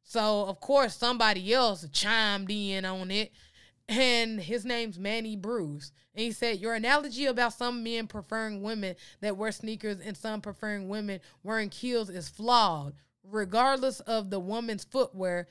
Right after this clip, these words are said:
the men still want the woman behaving and looking feminine. You don't see any men with women that look and behave like Miss Niecy,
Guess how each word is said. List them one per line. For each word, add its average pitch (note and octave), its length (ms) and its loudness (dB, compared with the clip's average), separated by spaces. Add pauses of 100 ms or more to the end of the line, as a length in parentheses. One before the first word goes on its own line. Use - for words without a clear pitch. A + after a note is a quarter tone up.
(180)
the G3+ 140 -4
men A#3+ 280 -2
still B3 320 0
want A3+ 260 -6
the G3 60 -6
woman G#3 380 -4
behaving G3+ 580 -6
and F#3 240 -6
looking G#3+ 300 -6
feminine. F#3 480 -6 (240)
You A#3+ 140 -2
don't B3 180 2
see A#3+ 320 -6
any A3+ 240 -4
men G#3+ 320 -2
with G3 140 -4
women G3+ 400 -4
that F#3 180 -4 (160)
look A3 480 -2
and G#3+ 160 -6
behave G3 480 -4
like F#3 300 -4
Miss G#3 240 -4
Niecy, G#3 640 -8